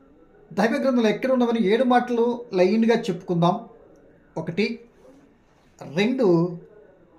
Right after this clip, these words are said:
ప్రియ దేవుని పిల్లలారా, అవి పుస్తకాలలో ఏ ఏ పుస్తకాలలో ఉన్నాయి ఆ ఏడు మాటలు? రెండవ మాటగా, మూడవ మాటగా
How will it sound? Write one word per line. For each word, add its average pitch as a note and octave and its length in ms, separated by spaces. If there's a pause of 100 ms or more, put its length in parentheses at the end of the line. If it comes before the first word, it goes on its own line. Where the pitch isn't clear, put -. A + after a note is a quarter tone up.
(420)
ప్రియ G3+ 140
దేవుని G#3+ 240
పిల్లలారా, F3+ 560 (460)
అవి C4 220
పుస్తకాలలో C4+ 720
ఏ B3 360
ఏ C#4 80
పుస్తకాలలో B3 560
ఉన్నాయి G#3 760
ఆ G3 40
ఏడు F#3 260
మాటలు? F#3 480 (480)
రెండవ F3 300
మాటగా, F3+ 500 (1200)
మూడవ D4 340
మాటగా G3 720